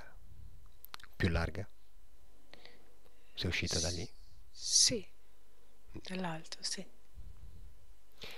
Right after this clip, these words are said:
Speaker 1: Adesso, senza entrare nel vortice,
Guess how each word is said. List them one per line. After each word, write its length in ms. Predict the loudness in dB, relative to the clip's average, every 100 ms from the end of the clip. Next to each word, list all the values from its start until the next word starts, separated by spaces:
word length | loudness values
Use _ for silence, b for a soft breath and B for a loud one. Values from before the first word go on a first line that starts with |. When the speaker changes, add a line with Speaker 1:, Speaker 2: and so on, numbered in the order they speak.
| B B
Speaker 1:
Adesso, 540 | 4 8 8 8 6 2 -2 -4 -4 -4 -4
senza 400 | 0 4 4 4
entrare 340 | 2 2 4 4
nel 140 | 4
vortice, 640 | 2 2 0 0 2 0